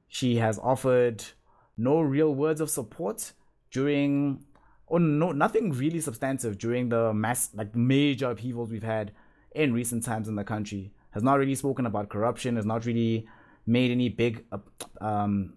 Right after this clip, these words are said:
engagements about gender-based violence, hasn't really gone to task on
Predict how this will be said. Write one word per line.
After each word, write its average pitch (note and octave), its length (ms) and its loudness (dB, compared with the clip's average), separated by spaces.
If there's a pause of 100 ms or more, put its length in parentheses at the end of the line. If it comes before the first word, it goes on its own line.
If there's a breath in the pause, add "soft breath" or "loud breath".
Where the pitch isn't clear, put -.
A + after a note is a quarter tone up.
(280)
engagements A2+ 540 0
about G2 340 -2
gender-based G#2+ 500 0
violence, C#3+ 500 2 (360 soft breath)
hasn't C#3 400 0
really B2 280 -2
gone A#2 220 -2
to A#2 100 -6
task A2+ 480 -4
on G#2+ 480 -2